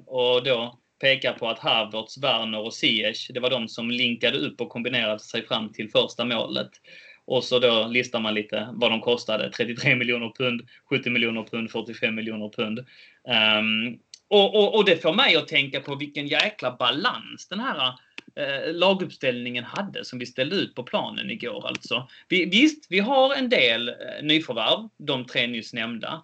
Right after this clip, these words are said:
Men vi har ju också spelare som har varit i klubben väldigt länge. Azpilicueta, Zuma får man ändå räknas till den skaran. Alonso i viss mån, Kante.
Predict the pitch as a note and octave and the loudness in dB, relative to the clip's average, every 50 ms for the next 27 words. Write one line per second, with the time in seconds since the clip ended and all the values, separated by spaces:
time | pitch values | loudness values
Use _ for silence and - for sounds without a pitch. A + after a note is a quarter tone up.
0 | _ _ - - - F#3 F#3+ F#3+ G#3 G3 G#3 A3+ A#3+ C4 C4+ C#3 - - D3+ C#3 | _ _ -20 -6 0 0 2 4 4 4 6 4 4 4 2 0 -4 -8 -10 -4
1 | - F#3 A#3 D#4 D4+ E3+ D3+ - E3 D#3+ E3 F3 D#3+ - C#3 - - D#3 C#3 B2 | -2 0 0 0 0 -2 -4 -4 -4 -2 0 0 0 0 -4 -6 -4 -4 -4 -4
2 | A2+ A#2+ C3 B2 B2 A2+ A#2+ A#2+ A#2+ C3 D3+ C#3 G#2+ G#2+ A2 D3 G3 G#3+ - - | -2 -2 -2 -4 -4 -2 2 4 4 4 2 0 -2 0 0 0 -2 -2 -4 -6
3 | B2+ - - - B2 A#2 - - C#3 B2 A2 G#2+ G#2 - - A#2+ C3+ C3 - - | -6 -6 -6 -8 -8 -8 -6 -2 0 0 0 0 -2 -4 -4 -4 -4 -2 -2 -2
4 | F#3 B2+ A2+ A2 G2+ G2+ G#2 - C3 B2+ C3 C3+ C3+ C3+ C3 C3+ B2+ B2 - - | -2 -2 -2 -6 -8 -8 -10 -8 -4 -4 -2 -2 -2 -2 0 2 2 0 0 -4
5 | C3 B2+ - D3 C#3 C#3 C3 B2+ - - C3+ C3 C3 C3+ A#2+ A#2 B2 C3+ - D#3+ | -10 -8 -6 -6 -4 -4 -4 -4 -6 -4 -2 0 0 0 0 0 -2 0 0 2
6 | D3+ D3 A#2+ G#2+ G#2+ G#2+ - C3 B2+ C3+ C#3 C#3+ C3 C3 - - C#3+ B2 A#2 B2 | 2 2 0 -2 -6 -8 -6 -6 -4 -4 -4 -4 -6 -6 -6 -4 -4 -2 0 0
7 | B2+ C3 - - _ - - - D3 C#3+ D3+ D#3+ D#3 _ - A2 A2 D3 F#3+ | -2 -4 -6 -14 _ -8 -2 0 0 0 0 -2 -8 _ -4 -2 -2 -2 -4